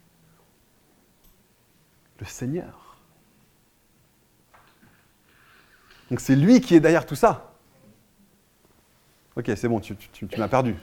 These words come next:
Tu, tu, tu... Donc si Dieu est derrière ça, est-ce que c'est lui aussi qui est derrière toutes les autres choses que je viens de lister il y a dix minutes ?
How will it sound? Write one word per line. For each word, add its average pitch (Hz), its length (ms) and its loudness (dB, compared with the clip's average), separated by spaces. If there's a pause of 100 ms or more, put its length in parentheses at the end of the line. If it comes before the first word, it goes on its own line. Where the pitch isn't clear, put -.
Tu, - 120 -20
tu, - 140 -20
tu... - 180 -6 (1800)
Donc 147 120 6
si 151 140 2
Dieu 160 180 4
est 196 40 4
derrière 151 320 4
ça, 220 360 6
est-ce 156 100 -2
que 170 80 0
c'est 151 180 4
lui 170 120 4
aussi 185 240 6
qui 175 140 2
est 156 40 6
derrière 165 180 4
toutes 165 140 -4
les 156 100 4
autres 170 120 8
choses 214 200 4
que 170 120 4
je 147 60 2
viens 160 160 6
de 143 60 0
lister 160 340 -2
il 202 60 2
y 175 40 8
a 160 40 8
dix 147 120 4
minutes ? 214 600 0